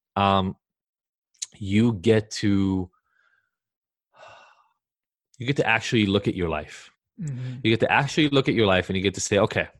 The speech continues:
Speaker 1: what am I?" There are ten different areas of life that we assess in the wheel, and you'll get to see them in this little exercise attached. When you get to understand what's really happening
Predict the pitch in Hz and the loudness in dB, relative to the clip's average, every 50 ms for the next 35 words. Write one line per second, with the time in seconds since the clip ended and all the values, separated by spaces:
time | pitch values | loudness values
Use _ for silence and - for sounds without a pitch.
0 | _ _ _ _ _ _ _ _ _ _ _ - 98 98 113 117 117 113 98 90 | _ _ _ _ _ _ _ _ _ _ _ -6 0 2 2 4 4 2 0 0
1 | 87 87 85 85 - - - 147 143 143 139 - 139 110 85 110 107 107 101 92 | -2 -2 -4 -4 -6 -6 -4 -2 0 0 0 0 -2 -2 0 2 2 2 2 0
2 | 95 82 90 90 90 87 - 92 87 87 82 82 - - 92 87 - - 87 82 | 0 0 0 0 0 0 -2 -4 -4 -2 -2 -4 -2 -2 -2 -4 -4 -4 -6 -8
3 | 82 82 80 82 82 80 80 80 82 82 85 95 - - 92 - 95 87 82 80 | -6 -6 -6 -4 -6 -6 -6 -8 -8 -8 -8 -10 -10 -10 -10 -8 -6 -6 -6 -6
4 | 82 82 82 78 80 82 82 82 80 82 - - - - 87 80 78 80 78 - | -6 -8 -10 -10 -8 -8 -8 -8 -10 -10 -12 -12 -10 -10 -8 -8 -8 -10 -10 -8
5 | - 82 98 - - - _ _ - - - - - - - - _ _ _ _ | -6 -6 -6 -8 -12 -20 _ _ -20 -20 -20 -20 -20 -20 -20 -20 _ _ _ _
6 | _ _ _ _ _ _ _ _ - _ _ _ _ _ _ _ _ _ _ _ | _ _ _ _ _ _ _ _ -20 _ _ _ _ _ _ _ _ _ _ _
7 | _ _ _ _ _ _ - 104 104 117 151 170 180 190 - 165 - - 127 113 | _ _ _ _ _ _ -6 -4 0 0 2 2 2 2 2 2 0 0 0 -2
8 | 110 101 - - - 143 151 151 131 110 101 95 - - - 110 101 101 98 135 | -2 -2 -4 -2 -2 0 2 2 2 0 0 -2 -4 -2 0 0 2 2 2 2
9 | 170 208 196 120 98 95 87 85 90 98 | 0 0 0 0 -2 -2 -2 -4 -6 -10